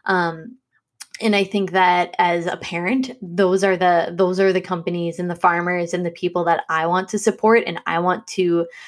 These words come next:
obtain our food from, uh, because I just feel like it's so pure. And,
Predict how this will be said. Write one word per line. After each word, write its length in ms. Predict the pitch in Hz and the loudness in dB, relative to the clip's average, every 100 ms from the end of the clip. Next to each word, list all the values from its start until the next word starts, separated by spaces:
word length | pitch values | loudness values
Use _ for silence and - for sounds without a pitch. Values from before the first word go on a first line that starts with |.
| - - | -18 -2
obtain 540 | 175 175 - 175 175 | -2 -2 -6 -4 -2
our 220 | - 180 | 2 0
food 320 | 170 170 165 165 | 0 -4 -6 0
from, 360 | 202 202 233 | 2 4 4
uh, 240 | 247 196 175 | 4 0 -2
because 560 | - 190 180 170 170 170 - | -2 -2 0 2 2 0 -4
I 180 | 165 | -6
just 220 | 160 165 - | -6 -12 -4
feel 160 | 175 | -2
like 140 | 175 170 | 0 -2
it's 180 | 214 | -6
so 160 | - - | -6 -8
pure. 520 | - - 247 262 254 254 - - - | -8 0 4 6 4 0 -18 -20 -4
And, 540 | 190 180 175 175 175 | 0 0 0 0 0